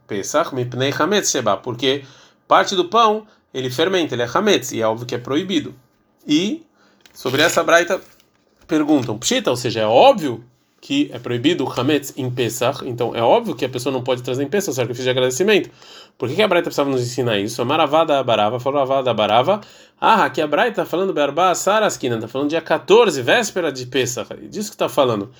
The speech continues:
que o hametz ainda é permitido, e a braita, ela nos ensina que mesmo assim não pode trazer, Mekassavar, e o motivo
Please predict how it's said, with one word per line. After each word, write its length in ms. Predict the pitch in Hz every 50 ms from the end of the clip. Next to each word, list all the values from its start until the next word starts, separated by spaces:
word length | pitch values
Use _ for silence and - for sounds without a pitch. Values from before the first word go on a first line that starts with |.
| - - - - _ _
que 100 | - 123
o 20 |
hametz 340 | 117 127 131 202 226 214 190
ainda 140 | 190 196 185
é 20 |
permitido, 520 | 185 180 180 190 196 190 196 240 240 208 143
e 80 | 117
a 60 | 113 104
braita, 340 | 113 143 202 226 214 214
ela 180 | 147 135 135 131
nos 200 | 131 131 120 123
ensina 420 | 123 120 - - 202 226 185 143
que 140 | 131 - 131
mesmo 300 | 123 127 131 127 131 127
assim 320 | 120 123 - 165 196 175 147
não 180 | 143 139 135
pode 220 | - 131 120 120 113
trazer, 560 | - 117 113 104 95 101 101 101 - 202 - - - - _ _ _
Mekassavar, 520 | 123 120 - 123 120 123 104 123 196 220 202
e 60 | 151
o 40 | 131
motivo 640 | 127 123 127 - 240 269 233 165 123 104 -